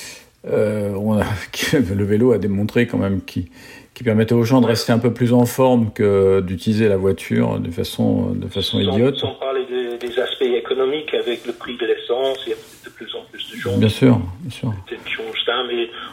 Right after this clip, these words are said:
Speaker 2: ouais, on a, on habite en face de, d'une école primaire, euh, et j'ai, j'ai remarqué dans les, les, bon, cette année, vraiment cette année, que les gens arrivent à vélo avec les enfants, bon, ils sont
Speaker 1: Ouais, ouais.
Speaker 2: en haut pour les petits sièges arrière, euh, c'est quelque chose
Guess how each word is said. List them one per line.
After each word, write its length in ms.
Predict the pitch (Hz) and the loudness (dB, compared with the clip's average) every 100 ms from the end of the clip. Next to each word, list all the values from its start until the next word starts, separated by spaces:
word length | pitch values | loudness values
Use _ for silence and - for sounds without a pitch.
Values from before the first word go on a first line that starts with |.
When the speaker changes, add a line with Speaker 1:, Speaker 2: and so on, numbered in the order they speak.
| - | 2
Speaker 2:
ouais, 120 | 156 | 4
on 160 | 147 143 | 6 2
a, 180 | 151 143 | -2 -2
on 60 | |
habite 340 | 139 131 156 - | -2 -2 -6 -4
en 100 | 123 | -4
face 220 | 117 - - - | -2 -6 -6 -4
de, 300 | 113 113 113 | -2 -2 -4
d'une 160 | 110 113 | -6 -6
école 380 | - 143 135 131 | -4 0 2 0
primaire, 560 | - 117 135 151 143 | -4 -4 0 2 2
euh, 140 | 113 113 120 | 4 2 0
et 80 | 120 | -10
j'ai, 260 | 113 - - - | -10 -8 -10 -6
j'ai 180 | 123 | -6
remarqué 460 | 117 117 113 - 127 | -4 -4 -6 -4 -4
dans 200 | 117 113 | -4 -6
les, 320 | 110 107 104 - _ - - - | -8 -10 -14 -18 _ -20 -18 -10
les, 160 | 113 - - 220 - | -10 -10 -20 -20 -12
bon, 140 | - - - | -4 -4 -2
cette 200 | 135 - | -4 0
année, 240 | 156 156 | 0 2
vraiment 340 | 147 127 147 135 | 0 0 2 2
cette 160 | 143 120 | 0 -2
année, 260 | 123 147 147 | 2 2 0
que 60 | 110 | -6
les 120 | 104 | -4
gens 180 | 127 127 | -2 0
arrivent 520 | 117 101 120 117 - - | -2 -4 -8 -10 -10 -10
à 180 | - - | -10 -2
vélo 260 | 123 143 131 | 2 6 6
avec 220 | 110 107 | 4 -2
les 160 | 107 101 | -6 -6
enfants, 600 | 110 107 - 139 143 160 - | -6 -8 -6 -4 -2 -4 -10
bon, 80 | - - - | -16 -16 -10
ils 60 | - | -2
sont 180 | 123 123 | 2 4
Speaker 1:
Ouais, 60 | 143 131 | 6 6
ouais. 120 | 123 | 6
Speaker 2:
en 40 | |
haut 140 | 120 123 - | 4 0 -2
pour 80 | - | -8
les 120 | 110 | -8
petits 400 | - 113 - 117 - | -10 -14 -12 -14 -10
sièges 300 | 120 113 117 | -4 0 0
arrière, 540 | 110 110 107 123 143 139 | -2 -4 -2 0 0 0
euh, 480 | 104 - 147 - - - | 0 2 0 -2 -10 -12
c'est 100 | - - - | -14 -16 -8
quelque 240 | 120 - - | -8 -8 -10
chose 280 | 120 117 | -8 -8